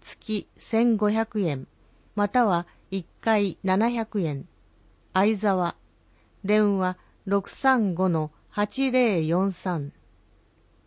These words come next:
初級英会話、第二土曜日、十四時から十五時三十分、大田公民館、十八歳以上、月千三百円、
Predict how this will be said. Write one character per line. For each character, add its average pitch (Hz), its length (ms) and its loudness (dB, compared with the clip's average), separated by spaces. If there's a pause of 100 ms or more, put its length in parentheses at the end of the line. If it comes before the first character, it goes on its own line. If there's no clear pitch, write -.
(760)
初 226 240 -2
級 262 420 0
英 254 220 6
会 226 300 0
話、 156 260 -4 (520)
第 233 280 2
二 254 200 2
土 226 140 2
曜 220 300 2
日、 143 200 -4 (420)
十 247 260 0
四 262 160 4
時 185 120 -4
か 170 140 -2
ら 160 180 -2
十 247 300 -2
五 185 140 0
時 160 120 -4
三 208 320 -2
十 202 140 -4
分、 143 460 -8 (440)
大 240 220 2
田 247 180 2
公 214 280 2
民 202 260 2
館、 139 360 -10 (360)
十 233 220 0
八 240 160 -2
歳 202 500 -2
以 208 60 -4
上、 147 400 -6 (600)
月 - 420 -6 (280)
千 240 360 0
三 226 340 0
百 208 280 -2
円、 147 280 -4